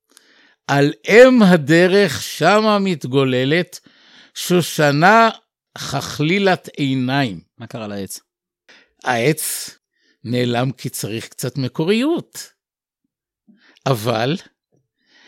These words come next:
Speaker 1: הוא לוקח פה משהו עוד יותר מביע מעץ סתמי.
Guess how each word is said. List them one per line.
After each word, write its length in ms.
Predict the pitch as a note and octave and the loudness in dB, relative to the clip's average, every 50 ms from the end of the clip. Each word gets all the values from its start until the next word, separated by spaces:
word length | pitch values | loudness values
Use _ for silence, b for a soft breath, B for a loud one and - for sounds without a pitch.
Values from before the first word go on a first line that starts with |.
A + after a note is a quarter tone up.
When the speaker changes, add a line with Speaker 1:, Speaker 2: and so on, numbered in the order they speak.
| b b b | b b b
Speaker 1:
הוא 200 | - C3 B2 A#2 | -2 -2 0 0
לוקח 360 | A#2 A2+ - - D3+ C#3+ - | -2 -4 -4 -4 -4 -4 -2
פה 120 | - F3 D3 | -4 -4 -2
משהו 600 | C#3 D3 D3+ - - F#3 E3+ E3 D#3+ E3 _ _ - | 0 0 -2 -2 -2 -2 0 0 -2 -4 _ _ -8
עוד 200 | - D#3 C3+ A#2+ | -6 -6 -4 -2
יותר 480 | B2+ C#3+ C#3 _ _ - G#3 B3 C4 | -4 -4 -6 _ _ 0 0 2 2
מביע 440 | B3+ A#3+ G#3 D#3+ B2 A#2+ C3+ C3+ B2+ | 2 0 0 -2 -2 -2 -2 0 0
מעץ 840 | A#2+ A#2+ B2+ C3 - - - - D3+ C3 - - - - - - - b b b b b b | 0 0 -2 -2 -6 -12 -10 -8 -8 -8 -8 -10 -10 -8 -8 -10 -12 b b b b b b
סתמי. 460 | - - - - A#2 A2 G#2+ F#2+ - | -18 -16 -10 -8 -6 -6 -6 -8 -12